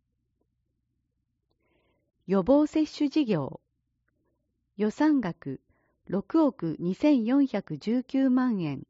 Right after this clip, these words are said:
予防接種により、感染の恐れがある疾病の発生、蔓延、重症化などの予防に取り組みます。財源内訳。国や県の負担額、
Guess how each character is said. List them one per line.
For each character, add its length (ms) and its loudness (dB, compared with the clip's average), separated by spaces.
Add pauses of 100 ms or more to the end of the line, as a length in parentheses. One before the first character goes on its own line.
(1400)
予 180 -2
防 220 2
接 200 -4
種 220 -8
に 180 -4
よ 120 -6
り、 200 -12 (540)
感 260 0
染 220 2
の 200 2
恐 220 -4
れ 160 -2
が 200 -4
あ 60 -6
る 160 -12
疾 200 -20 (140)
病 200 2
の 160 -2
発 280 -10 (140)
生、 300 -4
蔓 460 -4
延、 360 -6
重 220 -2
症 260 -2
化 180 -2
な 140 2
ど 120 -4
の 120 -4
予 200 -6
防 220 -2
に 160 0
取 220 -4
り 20 -14
組 240 -2
み 40 -2
ま 160 -4
す。 200 -20 (1400)
財 360 2
源 340 2
内 280 -6
訳。 440 -10 (1080)
国 320 4
や 160 4
県 300 2
の 80 -2
負 120 -18
担 280 -2
額、 360 -8